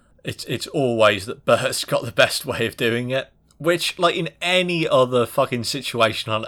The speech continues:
Earth, he's the madman that no one talks to. He's the crazy uncle.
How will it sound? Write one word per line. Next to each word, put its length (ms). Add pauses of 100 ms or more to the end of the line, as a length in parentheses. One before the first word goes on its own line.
Earth, 420
he's 260
the 120
madman 800
that 140
no 160
one 240
talks 480
to. 120
He's 200
the 80
crazy 640
uncle. 540